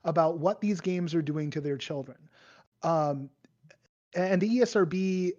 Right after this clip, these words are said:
uh, you know, has all kinds of issues with it. That is not at all what our intent is here. I mean, frankly,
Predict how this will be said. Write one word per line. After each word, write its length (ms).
uh, 320
you 100
know, 420
has 460
all 120
kinds 240
of 80
issues 340
with 140
it. 120
That 360
is 160
not 540
at 180
all 800
what 340
our 240
intent 440
is 160
here. 320
I 120
mean, 220
frankly, 600